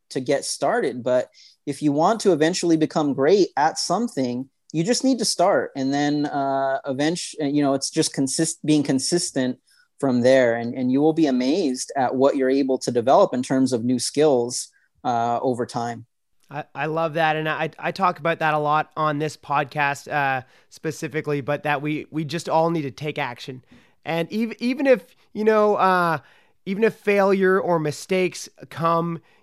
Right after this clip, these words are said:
Speaker 2: you're way better at just learning and growing from them versus sitting on the sideline watching and never even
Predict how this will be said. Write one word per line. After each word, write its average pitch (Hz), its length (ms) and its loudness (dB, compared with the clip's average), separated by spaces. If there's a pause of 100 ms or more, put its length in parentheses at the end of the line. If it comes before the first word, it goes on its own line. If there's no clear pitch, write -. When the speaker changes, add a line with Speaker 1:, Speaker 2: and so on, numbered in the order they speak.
Speaker 2:
you're 165 200 -2
way 196 280 2
better 175 640 2 (300)
at 165 480 0 (600)
just - 300 -6 (280)
learning 170 680 2
and 151 200 -4
growing 160 420 0
from 196 280 -2
them 226 240 -2 (100)
versus 160 720 -4
sitting 165 340 -4
on 151 100 -2
the 143 60 -4
sideline 139 680 -4
watching 135 500 -4
and 135 200 -8
never 131 240 -6
even 127 340 -8